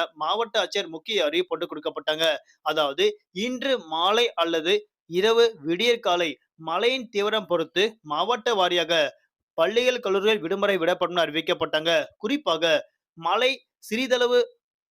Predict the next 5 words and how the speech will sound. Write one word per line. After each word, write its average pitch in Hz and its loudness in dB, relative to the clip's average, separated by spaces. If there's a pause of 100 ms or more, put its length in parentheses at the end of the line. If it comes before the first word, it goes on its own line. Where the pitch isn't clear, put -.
மீண்டும் 220 -2
தொடரப்பட்டால் 170 0 (200)
கண்டிப்பாக 185 -2 (400)
ஒண்ணு 214 -2
முதல் 233 0